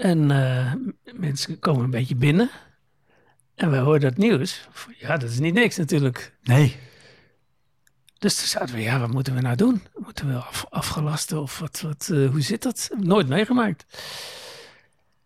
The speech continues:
Speaker 1: En dus eerst maar eens met Jochem praten van, eh, "Ja, wat wil jij? Dit, dit en dat." Ja, hij ook denken van, ja, hij zegt, "Ja,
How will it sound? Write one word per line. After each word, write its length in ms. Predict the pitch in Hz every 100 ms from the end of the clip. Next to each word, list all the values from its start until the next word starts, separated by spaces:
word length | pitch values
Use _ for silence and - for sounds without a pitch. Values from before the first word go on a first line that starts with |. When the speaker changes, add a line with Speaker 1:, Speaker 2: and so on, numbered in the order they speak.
| _ _ _ _ _ _
Speaker 1:
En 440 | 277 214 190 160
dus 160 | 160 254
eerst 200 | 233 190
maar 80 | 147
eens 80 |
met 160 | 139 139
Jochem 280 | 285 269 247
praten 400 | 247 208 151 147
van, 300 | - 156 143
eh, 500 | 139 135 143 147 143 - - _ _ _ 440 359
"Ja, 120 | 175 196
wat 140 | 127
wil 160 | 131 147
jij? 180 | 233 240
Dit, 200 | 135 135
dit 160 | 135
en 100 | 143
dat." 220 | 151 151 131 147 185 - _
Ja, 420 | 220 165 151 -
hij 280 | - 175 147
ook 120 | 202
denken 380 | 165 175 170 202
van, 120 | 143
ja, 120 | 135
hij 140 | 151 123
zegt, 220 | - -
"Ja, 320 | 156 143 117